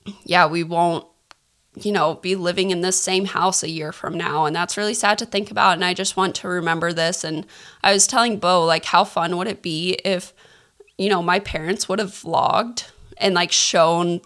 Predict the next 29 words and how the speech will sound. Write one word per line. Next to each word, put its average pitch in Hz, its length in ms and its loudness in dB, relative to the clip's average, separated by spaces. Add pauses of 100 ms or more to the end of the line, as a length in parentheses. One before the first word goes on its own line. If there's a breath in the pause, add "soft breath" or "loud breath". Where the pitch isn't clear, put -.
the 214 140 -2
first 196 320 -4
house 196 220 0
that 233 180 -8
they 320 160 2
lived 208 320 2
in 170 180 2
and 160 200 -4
all 190 180 6
that 202 180 4
kind 196 180 0
of 196 80 0
stuff, 175 500 -4 (340 soft breath)
and, 196 120 4
like, 165 180 4
shown 180 400 0
the 180 80 0
process 180 580 2
of 180 180 -8
them 185 220 2
building 196 400 0
the 190 80 -2
house 180 260 -4
that - 180 -6
they 185 100 -2
live 180 220 -2
in 180 160 -4
now, 165 320 0
and, 160 260 -8